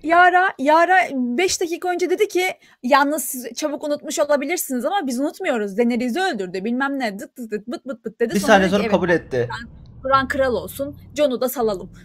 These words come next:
Speaker 1: falan diye böyle nasıl, nasıl yani? Nasıl falan diye böyle <laughs> kaldım izlerken.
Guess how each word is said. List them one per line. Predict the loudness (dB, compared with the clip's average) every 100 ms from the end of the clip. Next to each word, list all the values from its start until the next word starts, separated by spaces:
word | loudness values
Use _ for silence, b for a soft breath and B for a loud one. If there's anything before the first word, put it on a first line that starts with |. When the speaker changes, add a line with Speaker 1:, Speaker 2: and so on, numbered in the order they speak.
| 2
Speaker 1:
falan | 6 6 6
diye | 4 4
böyle | 10 10 10 4
nasıl, | 0 0 -6
nasıl | -4 -6 -6
yani? | -4 -6 -8 -8
Nasıl | -8 -6 -6 -6
falan | 0 2 4 2
diye | 2
böyle | 2 0
<laughs> | 2
kaldım | 2 2 0 -4
izlerken. | -2 0 -2 -4 -6